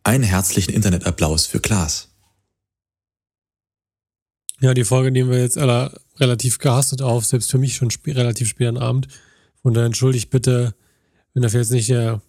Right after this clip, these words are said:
Speaker 2: Enthusiasmus dabei ist wie sonst und vielleicht auch die Themen nicht so hundert Prozent, Prozent sind. Damit müssen wir jetzt aber leben. Ähm, das, äh, sonst kriegen wir die Fol-, Folge morgen nicht mehr hoch.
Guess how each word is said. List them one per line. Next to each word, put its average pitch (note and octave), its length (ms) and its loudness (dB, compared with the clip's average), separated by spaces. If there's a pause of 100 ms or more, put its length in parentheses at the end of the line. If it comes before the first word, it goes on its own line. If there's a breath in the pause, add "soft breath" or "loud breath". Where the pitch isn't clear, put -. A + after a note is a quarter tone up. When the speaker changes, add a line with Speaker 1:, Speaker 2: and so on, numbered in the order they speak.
(280)
Speaker 2:
Enthusiasmus B2+ 640 2
dabei A2 280 0
ist - 140 -4
wie A#2 40 -2
sonst A#2+ 360 0
und B2+ 60 -4
vielleicht A2+ 260 -2
auch A2+ 60 -2
die A2 80 0
Themen C3 280 0
nicht G#2 100 -2
so A#2 100 -2
hundert A2+ 180 -2
Prozent, A#2 440 -4 (180)
Prozent B2 500 0
sind. C3 280 0 (720 loud breath)
Damit B2 220 2
müssen B2+ 120 0
wir C3 60 0
jetzt A#2+ 100 -2
aber A#2 160 2
leben. B2 360 0 (380)
Ähm, A2+ 400 0
das, - 340 -4
äh, C#3+ 180 -4
sonst B2 280 -2
kriegen A#2+ 200 -2
wir A2+ 40 2
die G#2+ 100 0
Fol-, B2+ 300 -2
Folge A#2+ 240 -2
morgen G#2 240 -2
nicht G2 220 -6
mehr G#2+ 120 -2
hoch. B2+ 260 -4